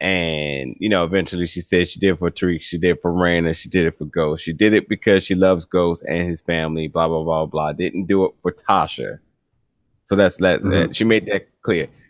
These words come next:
Speaker 1: She also made it clear that her and Tasha's relationship isn't girly girly, which I thought was
Speaker 2: It's
Speaker 1: funny.
Speaker 2: business, right.
Speaker 1: It's just, it's just she's trying to cover herself. Um, but, uh, um,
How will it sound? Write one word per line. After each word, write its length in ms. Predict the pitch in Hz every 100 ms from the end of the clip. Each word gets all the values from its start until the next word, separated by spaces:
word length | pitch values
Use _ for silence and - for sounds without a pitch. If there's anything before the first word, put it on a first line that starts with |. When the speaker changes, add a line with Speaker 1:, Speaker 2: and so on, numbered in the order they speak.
| _
Speaker 1:
She 100 | -
also 260 | 101 107 123
made 220 | 117 110
it 100 | 110
clear 220 | - 117
that 160 | 104 101
her 180 | 110 107
and 80 |
Tasha's 240 | 104 107 -
relationship 600 | 98 104 101 98 113 -
isn't 400 | 117 117 113 - 92
girly 340 | 110 110 107
girly, 400 | 92 104 107 90
which 220 | 85 90
I 80 | 95
thought 260 | 85 92 85
was 80 | 73
Speaker 2:
It's 20 | 85
Speaker 1:
funny. 240 | 90 85
Speaker 2:
business, 380 | 71 73 - -
right. 220 | 85 85 78
Speaker 1:
It's 240 | 98 87
just, 280 | 107 98 -
it's 280 | - 101 -
just 280 | 98 95 -
she's 180 | 95 90
trying 260 | 107 87
to 80 | 82
cover 320 | - 90 85
herself. 440 | 82 82 78 65 82 _ _ _ _ _ _ _
Um, 560 | 87 90 80 76 71 69
but, 420 | 104 95 90 -
uh, 640 | 90 95 95 90 82 78 - _ _
um, 400 | 92 90 82 73